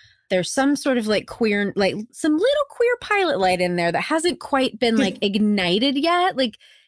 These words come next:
Speaker 1: do you have any words of wisdom? Do you have any hope messages? Anything at all?
Speaker 2: Yeah, yeah. I mean, I think that the first thing is that it's never too late. You're not too late. You're right on time, 'cause that part of it feels hard when you're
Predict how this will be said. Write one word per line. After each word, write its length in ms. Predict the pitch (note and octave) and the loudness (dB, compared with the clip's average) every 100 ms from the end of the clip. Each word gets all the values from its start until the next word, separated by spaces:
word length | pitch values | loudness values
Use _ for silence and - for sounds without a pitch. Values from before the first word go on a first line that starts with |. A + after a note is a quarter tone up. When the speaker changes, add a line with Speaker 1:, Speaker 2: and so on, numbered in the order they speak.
| _ | _
Speaker 1:
do 80 | A#3+ | -2
you 20 | |
have 40 | C4 | 0
any 140 | D4+ | 2
words 340 | A3+ A3 G#3+ | 0 0 -2
of 140 | G#3 G3 | -6 -4
wisdom? 560 | A3 C#4 - D#4 D4+ C4+ | 0 0 0 -2 0 2
Do 80 | |
you 60 | A#3 | 0
have 140 | G#3 | -2
any 120 | G3 F3+ | -2 -2
hope 520 | - - A#3 B3+ - | -4 -4 0 0 0
messages? 480 | B3+ C4 C#4+ C4 C4 | -2 -2 -2 -2 -2
Anything 380 | A#3 B3 B3 A#3+ | 0 0 0 0
at 80 | F#3+ | 0
all? 380 | F3 D3+ D3+ F#3 _ _ - | 0 0 -4 -10 _ _ -2
Speaker 2:
Yeah, 580 | C#4 E4 F4+ D#4+ A#3+ F3+ | 2 2 2 2 2 0
yeah. 420 | B3 C#4 D#4 B3 | 0 2 2 0
I 60 | A#3+ | 0
mean, 220 | B3 A#3+ | 0 0
I 80 | B3 | -2
think 420 | B3+ B3 C4 B3+ | 0 0 0 0
that 160 | G#3+ G3 | -2 0
the 100 | G3+ | -4
first 360 | - G#3+ A3+ | 0 -2 -2
thing 200 | - G#3+ | -4 -2
is 120 | G#3 G3+ | 0 0
that 140 | F#3 | 0
it's 160 | F3+ F#3 | 0 -2
never 320 | F3+ F3+ G#3 | 0 0 0
too 240 | - C#4+ | 0 0
late. 400 | C4 G3+ F#3+ F#3+ | 2 4 4 2
You're 120 | - F#3 | 0 0
not 260 | F3+ F3+ | 0 -2
too 200 | - A#3 | -2 0
late. 440 | G#3 G3 F#3+ F#3+ - | 2 2 2 0 0
You're 160 | F#3 | 0
right 220 | F3 E3+ | 0 0
on 180 | F#3+ G#3 | 0 -2
time, 640 | G#3 F#3+ E3+ E3 E3 F3+ - _ | -2 0 0 -2 -6 -8 -12 _
'cause 200 | - F#3 F3 | -4 -4 0
that 400 | F3 E3+ F3 - - - | 2 2 2 -2 -10 -4
part 160 | F#3+ F3 | 0 0
of 100 | E3 | 0
it 180 | D#3+ - | -2 -2
feels 320 | F3+ D#3+ D#3 | -2 0 -2
hard 480 | - - D#3+ D3 D#3+ | -6 -2 0 0 -2
when 200 | E3+ E3 | -4 -4
you're 160 | D#3+ | -2